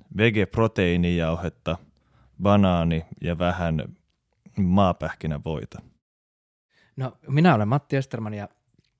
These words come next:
Speaker 2: mä söin aamupalaksi samaa, mitä mä syön joka aamu, tai lähes joka aamu. Eli, ö, kaurajogurttia, ananasta,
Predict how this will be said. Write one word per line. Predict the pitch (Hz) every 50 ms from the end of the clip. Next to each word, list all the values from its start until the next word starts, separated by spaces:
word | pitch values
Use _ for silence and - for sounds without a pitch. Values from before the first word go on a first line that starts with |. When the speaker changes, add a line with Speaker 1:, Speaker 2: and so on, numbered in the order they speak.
| _ _ _ - - - -
Speaker 2:
mä | 139 110 110
söin | 110 110 104 95 95
aamupalaksi | - 117 117 110 104 107 98 101 - - - - -
samaa, | 123 113 110 104
mitä | 95 95 98
mä | 101
syön | 107 113 107 104
joka | 113 117 - 101
aamu, | 95 92 95 95 92 - _ _ _ - - - - - - - _ _ _ _ _ _
tai | - 92
lähes | 98 104 110 117 104 -
joka | 98 - - 92 90
aamu. | 92 95 95 95 - - _ _ - -
Eli, | 98 92 92 95 - _ _ _ _ _ _ _ -
ö, | - 104 98 95 95 95 95 95 - _ _ _ _ _ _ _ _ _ _ _ _ _ _ _ _ _ _ _ _ -
kaurajogurttia, | - 151 170 160 131 131 147 147 151 147 127 - _ - 123 117 113 113 - _ _ _ _ _ _ _ _ _ -
ananasta, | 127 127 135 123 110 107 104 101 - - 104 95